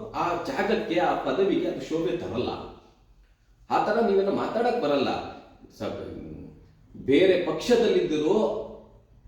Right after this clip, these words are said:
ಕರ್ಕೊಂಡ್ಬಂದು ಲಾ ಮಿನಿಸ್ಟರ್ ಮಾಡಿದಂಥ, ಅಂಬೇಡ್ಕರ್ನ ಲಾ ಮಿನಿಸ್ಟರ್ ಮಾಡಿದಂಥ ಹೆಗ್ಗಳಿಕೆ ಕಾಂಗ್ರೆಸ್ ಪಕ್ಷಕ್ಕಿದೆ.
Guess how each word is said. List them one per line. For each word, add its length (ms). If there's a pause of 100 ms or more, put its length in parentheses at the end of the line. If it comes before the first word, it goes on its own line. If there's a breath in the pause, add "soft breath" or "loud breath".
(240)
ಕರ್ಕೊಂಡ್ಬಂದು 1040
ಲಾ 420
ಮಿನಿಸ್ಟರ್ 640
ಮಾಡಿದಂಥ, 640
ಅಂಬೇಡ್ಕರ್ನ 720
ಲಾ 360
ಮಿನಿಸ್ಟರ್ 340
ಮಾಡಿದಂಥ 320
ಹೆಗ್ಗಳಿಕೆ 540
ಕಾಂಗ್ರೆಸ್ 400
ಪಕ್ಷಕ್ಕಿದೆ. 800